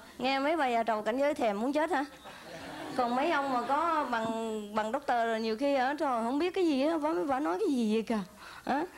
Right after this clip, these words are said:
Sao mà sư phụ lại nhà bà chơi, sao không lại nhà tôi chơi? Ai dám lại nhà ổng? Lại nhà ông, ông ngồi đó, ông đấu trí hoài, sư phụ nhức đầu muốn chết. Ừ. Hôm qua cũng có mấy người ở Sydney á, rồi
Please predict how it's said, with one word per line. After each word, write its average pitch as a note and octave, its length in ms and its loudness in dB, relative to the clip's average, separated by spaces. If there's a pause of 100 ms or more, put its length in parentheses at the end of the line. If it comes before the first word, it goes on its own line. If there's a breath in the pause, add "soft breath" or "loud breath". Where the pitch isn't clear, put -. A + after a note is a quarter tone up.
(100 loud breath)
Sao D4+ 160 -2
mà C4+ 120 2
sư D4 160 0
phụ A#3+ 160 2
lại A#3+ 160 0
nhà B3+ 180 0
bà B3 140 -2
chơi, D#4 260 0
sao C#4+ 100 0
không C#4+ 140 0
lại C4+ 120 2
nhà B3 200 0
tôi C4 160 0
chơi? C#4+ 240 0 (220 loud breath)
Ai G#3+ 240 2
dám A#3+ 180 2
lại F3+ 180 0
nhà F3 200 0
ổng? E3+ 220 -2 (1080 loud breath)
Lại F#3 320 0
nhà F#3+ 160 0
ông, G#3 200 -2
ông A#3 140 0
ngồi F#3+ 200 0
đó, G3+ 60 2
ông A3 140 -2
đấu A#3+ 180 0
trí C4 200 0
hoài, G3+ 280 0
sư G#3 100 -6
phụ E3+ 120 -2
nhức G#3 180 -2
đầu F#3 200 0
muốn F3+ 180 -2
chết. C4 220 -2 (440)
Ừ. D3 60 -4 (1700 loud breath)
Hôm G3 200 2
qua F#3+ 200 0
cũng F3+ 160 -2
có G#3 80 0
mấy A3+ 160 0
người F3 200 2
ở E3+ 60 0
Sydney F#3 400 0
á, G3+ 240 2
rồi D#3+ 300 0